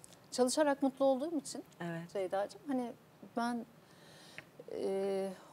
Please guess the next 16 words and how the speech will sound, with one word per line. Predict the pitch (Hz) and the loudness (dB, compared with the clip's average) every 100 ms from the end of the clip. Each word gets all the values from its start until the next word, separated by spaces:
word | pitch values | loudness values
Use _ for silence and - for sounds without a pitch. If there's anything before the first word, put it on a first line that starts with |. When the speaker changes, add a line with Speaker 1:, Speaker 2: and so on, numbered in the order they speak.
| - - | -4 6
Speaker 1:
o | 277 | 8
süreçte | - 269 262 - 254 247 - | 8 8 8 10 10 10 8
tabii | 254 233 | 2 2
ki | - 226 214 - - | 0 -4 -2 -4 -2
hiçbirimiz | - - 208 156 | 2 4 4 2
çalışamadık | - 160 - 165 156 - | 0 0 0 -2 -4 0
zaten. | - 160 165 175 | 4 4 4 2
Speaker 2:
Evet. | 165 | 2
Speaker 1:
Yani | 175 180 170 - - | 0 0 -4 -6 -6
tüm | - 233 214 | -2 0 2
dünya | 202 208 233 214 - | 2 4 4 2 2
Speaker 2:
Evet, | 151 | 4
Speaker 1:
eve | 180 180 180 | 8 8 6
kapandı. | 175 165 160 151 143 | 0 2 2 2 0
Speaker 2:
durduk. | 240 381 - - - - | -2 -4 -14 -20 -14 -2
Speaker 1:
E, | 180 185 180 | 0 2 0